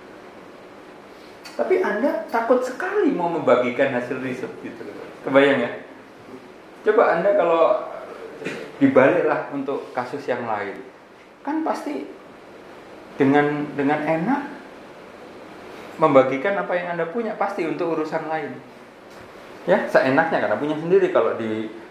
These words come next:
Bandung itu ada stiker motor itu, "Motor aing, kumaha aing," gitu. Artinya motor saya gimana saya, terserah saya, mau knalpotnya saya ganti kayak atau apa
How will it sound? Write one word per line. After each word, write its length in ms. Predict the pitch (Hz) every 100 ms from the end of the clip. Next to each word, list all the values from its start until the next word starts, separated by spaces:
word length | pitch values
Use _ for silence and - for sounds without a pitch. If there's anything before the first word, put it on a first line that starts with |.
| -
Bandung 320 | 104 101 110
itu 320 | 120 160 156
ada 240 | - 117 101
stiker 400 | - 123 120 113
motor 480 | 107 - 127 120
itu, 140 | - 180 - - - - - - - - - - - - - - - -
"Motor 320 | 113 117 -
aing, 400 | 113 120 143 147
kumaha 480 | 143 123 110 113 117
aing," 460 | 127 127 120 107 98
gitu. 160 | 98 - - - - - - - - -
Artinya 400 | 104 107 110 117
motor 240 | 135 123 123
saya 320 | 117 104 143
gimana 320 | 127 113 107
saya, 320 | 117 170 240
terserah 320 | - 143 160
saya, 240 | 156 185 202
mau 320 | 120 107 104 - - -
knalpotnya 560 | 117 107 107 113 113 113
saya 240 | 123 113
ganti 440 | 120 - - 156 180
kayak 160 | 226 156
atau 80 | 156
apa 80 | 156